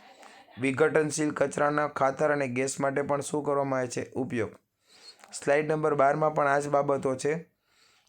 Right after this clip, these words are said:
અભ્યાસક્રમ ઉપરાંત પ્રદર્શન નિદર્શન દ્વારા સમજ આપવી. પ્રદર્શન નિદર્શન દ્વારા પણ અભ્યાસ જ્યારે કરતા ત્યારે પણ આ બાબતો પ્રેક્ટિકલ વસ્તુઓથી શીખડાવી, સમજાવવી.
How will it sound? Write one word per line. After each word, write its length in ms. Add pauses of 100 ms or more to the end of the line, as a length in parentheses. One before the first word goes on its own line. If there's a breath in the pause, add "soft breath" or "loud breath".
(140)
અભ્યાસક્રમ 720
ઉપરાંત 440 (360)
પ્રદર્શન 560
નિદર્શન 600
દ્વારા 280
સમજ 440
આપવી. 340 (760 soft breath)
પ્રદર્શન 500
નિદર્શન 540
દ્વારા 240
પણ 220 (100)
અભ્યાસ 360 (160)
જ્યારે 260
કરતા 320
ત્યારે 280
પણ 180
આ 80
બાબતો 460
પ્રેક્ટિકલ 560
વસ્તુઓથી 580
શીખડાવી, 560
સમજાવવી. 640